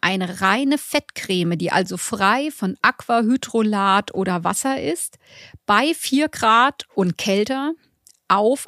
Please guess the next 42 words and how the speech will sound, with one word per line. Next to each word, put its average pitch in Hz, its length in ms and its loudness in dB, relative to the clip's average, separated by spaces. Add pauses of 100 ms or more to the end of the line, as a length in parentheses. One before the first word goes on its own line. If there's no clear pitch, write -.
alle 254 280 0
Areale 202 580 2
der 185 200 -2
Haut 240 220 2
auftragen 185 600 -2
des 202 160 -4
Babys, 202 640 -4 (420)
die 190 100 -2
mit 185 280 2
der - 100 0
kalten 233 500 -2
Luft 214 300 -2
in 202 100 0
Berührung 180 420 0
kommen. - 380 -10 (960)
Das - 280 -6
wird 208 200 0
in 185 140 -4
aller 202 400 2
Regel 190 300 4
das 185 180 -2
Gesicht - 400 -2
sein. 165 380 -4 (260)
Die 196 80 -4
Händchen 220 520 0
versucht 196 440 -4
man 202 100 0
ja 175 80 2
gerade 190 320 0
beim 180 200 0
Baby 202 260 0
dann 180 180 -2
auch 202 140 2
noch 214 140 2
unter 190 220 0
die 175 120 -6
Decke 233 260 0
zu - 160 -2
packen 220 420 0
oder 175 340 -2
in 196 140 0
den, 175 280 0